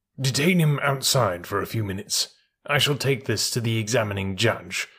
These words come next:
and if he agrees with me, we will have the letter photographed at once,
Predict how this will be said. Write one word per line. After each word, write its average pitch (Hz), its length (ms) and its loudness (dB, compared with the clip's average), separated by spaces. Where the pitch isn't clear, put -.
and 139 320 4
if 151 160 0
he 147 100 0
agrees 131 460 2
with 95 120 -6
me, 113 300 0
we 156 140 6
will 165 140 8
have 139 220 4
the 135 120 4
letter 123 300 4
photographed 107 600 -2
at 107 120 -4
once, 107 480 0